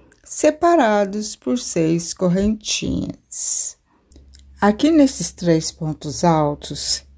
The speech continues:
é o final da carreira número sete. Agora, nós vamos para a carreira número oito.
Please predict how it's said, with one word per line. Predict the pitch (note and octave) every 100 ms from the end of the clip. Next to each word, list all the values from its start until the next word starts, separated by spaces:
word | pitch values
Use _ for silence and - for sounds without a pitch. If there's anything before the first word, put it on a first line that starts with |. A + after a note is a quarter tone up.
| -
é | F#3+
o | F#3+
final | F#3 - D4 C4 E3+ E3 F3 F3+ F#3
da | F#3
carreira | F3+ F#3+ F3 D#3+ D#3+ E3 E3+ F3
número | D#3+ D#3+ E3 F#3+
sete. | C4 - - G#3+ - - - - - - - - - -
Agora, | F3+ F3 F3
nós | E3+ E3 E3 D3
vamos | E3+ A#3 B3 G3+ -
para | - D#3
a |
carreira | - D3+ C#3+ E3 F3+ F3+
número | E3 E3 G#3+ C4 D#4+ F4 A3+
oito. | D#3 - - - - D2